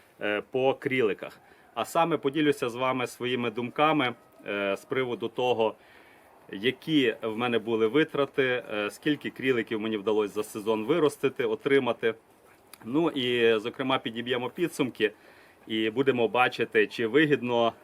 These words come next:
е, вирощувати, утримувати кріликів в домашньому господарстві чи ні. Е, тому, е, підписуйтесь на канал, ставте вподобайки. Я думаю, буде, е, цікаво та корисне,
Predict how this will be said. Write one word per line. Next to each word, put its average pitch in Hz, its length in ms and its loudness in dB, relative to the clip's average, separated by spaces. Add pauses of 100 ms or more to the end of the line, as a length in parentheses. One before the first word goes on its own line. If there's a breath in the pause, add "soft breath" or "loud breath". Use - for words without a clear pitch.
(160)
е, 104 40 -8
вирощувати, 107 840 -2
утримувати 110 520 -2
кріликів 135 560 0 (340 loud breath)
в 107 40 -12
домашньому 113 480 -2
господарстві 107 640 -2
чи 113 180 -8
ні. 92 160 -8 (680 loud breath)
Е, 101 320 -4
тому, 160 640 4
е, 120 60 0
підписуйтесь 131 720 0
на 135 80 -4
канал, 165 340 4
ставте 117 380 0
вподобайки. 135 720 0 (220)
Я 127 100 0
думаю, 120 320 0
буде, 110 520 0
е, 110 80 -4
цікаво 113 460 0
та 117 120 -4
корисне, 139 540 -2